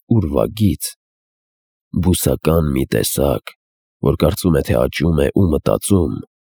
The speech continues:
դու պիտի շարունակես ապրել այն կյանքով, որ նրանից ես գողացել, և որ նույնքան ավելորդ է, որքան մոմը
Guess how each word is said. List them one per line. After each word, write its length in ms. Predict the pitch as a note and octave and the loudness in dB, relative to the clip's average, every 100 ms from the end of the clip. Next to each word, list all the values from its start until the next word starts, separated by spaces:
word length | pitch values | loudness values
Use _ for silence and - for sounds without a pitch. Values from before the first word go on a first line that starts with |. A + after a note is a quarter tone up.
| _ _ _ _ _ _ _ - | _ _ _ _ _ _ _ -4
դու 200 | C#2 C#2 | 0 0
պիտի 320 | A#1 A1+ B1+ | -2 -2 -2
շարունակես 760 | - B1+ C2 C2+ A#1+ - A#1+ - | 0 0 0 0 -2 -2 -4 0
ապրել 380 | A#1+ - B1 A1+ | -2 -2 -2 -2
այն 200 | B1 - | -4 -4
կյանքով, 580 | A#1 A1 - A#1+ C2+ - _ _ _ _ _ _ _ - | -4 -4 -2 -2 -2 -6 _ _ _ _ _ _ _ 0
որ 260 | A#2 F2+ F2 | 2 4 4
նրանից 520 | E2 D2+ E2+ E2+ - | 4 4 2 0 -2
ես 160 | G1+ - | -4 -4
գողացել, 640 | A1 G1+ G1+ - - - - _ _ _ _ _ _ _ _ _ _ | -4 -2 -4 -4 -8 -10 -14 _ _ _ _ _ _ _ _ _ _
և 200 | - C2 | 2 2
որ 160 | B1 B1+ | 2 0
նույնքան 640 | A#1+ C#2 C#2 - C#2+ C#2 | 0 -2 -2 -2 0 0
ավելորդ 680 | - D2 A#1 A#1 D#2+ - - | 0 0 0 0 0 -2 -6
է, 80 | - - _ _ _ _ _ - | -6 -8 _ _ _ _ _ 0
որքան 460 | C3 A#2 A2 C#2+ B1+ | 0 2 0 2 2
մոմը 380 | C#2+ E2 C2 | 2 2 2